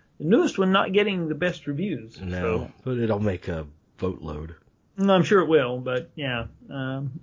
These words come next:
Speaker 1: I'm not hearing good things. Haven't seen it. I was, they had a screening for it Tuesday here, press screening, and I was gonna go, and then they said that we had to be twenty to thirty minutes early, and I live about,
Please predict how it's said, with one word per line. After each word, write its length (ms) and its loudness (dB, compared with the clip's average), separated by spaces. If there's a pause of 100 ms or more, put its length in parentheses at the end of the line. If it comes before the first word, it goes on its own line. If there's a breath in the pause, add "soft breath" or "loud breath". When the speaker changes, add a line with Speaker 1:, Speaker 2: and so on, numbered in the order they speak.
Speaker 1:
I'm 220 -8
not 200 -6
hearing 380 0
good 180 0
things. 320 0 (580 soft breath)
Haven't 280 4 (320)
seen 260 6
it. 60 8
I 180 8
was, 240 0 (200)
they 120 4
had 160 2
a 40 -4
screening 360 -2
for 180 0
it 60 -8
Tuesday 480 0
here, 300 2
press 240 0
screening, 480 -4
and 80 0
I 60 0
was 120 -6
gonna 200 -2
go, 480 2
and 180 -4
then 120 -6
they 280 -4
said 240 -2
that 120 -8 (180)
we 80 -6
had 120 2
to 60 -4
be 260 -2 (380 soft breath)
twenty 300 4
to 80 4
thirty 260 2
minutes 340 -4
early, 540 2
and 100 0
I 120 0
live 420 0
about, 320 2